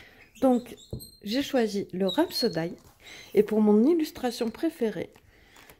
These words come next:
j'hésite entre deux. Hop, alors. J'hésite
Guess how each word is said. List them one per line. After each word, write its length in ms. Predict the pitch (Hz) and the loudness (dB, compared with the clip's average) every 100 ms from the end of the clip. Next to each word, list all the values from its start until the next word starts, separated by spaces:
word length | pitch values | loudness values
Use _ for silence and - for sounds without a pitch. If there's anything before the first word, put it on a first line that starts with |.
| - | -12
j'hésite 460 | 196 277 269 311 330 | -4 -4 -2 -2 0
entre 340 | 262 - 233 | 0 2 2
deux. 280 | 175 160 - - _ _ _ _ _ _ _ _ _ _ _ _ _ _ _ _ _ _ _ _ _ _ _ _ _ _ _ _ - - - - _ - - - | 2 -4 -6 -20 _ _ _ _ _ _ _ _ _ _ _ _ _ _ _ _ _ _ _ _ _ _ _ _ _ _ _ _ -20 -20 -20 -20 _ -20 -10 -8
Hop, 100 | - - - - - | -8 -10 -16 -8 0
alors. 260 | 190 151 - - - _ _ _ _ _ _ _ _ _ _ _ _ _ _ _ _ _ _ _ _ _ _ _ _ _ _ _ _ - - - - | 0 0 -4 -14 -20 _ _ _ _ _ _ _ _ _ _ _ _ _ _ _ _ _ _ _ _ _ _ _ _ _ _ _ _ -20 -20 -20 -10
J'hésite 640 | 190 269 262 214 - - | 0 0 2 -4 -6 -20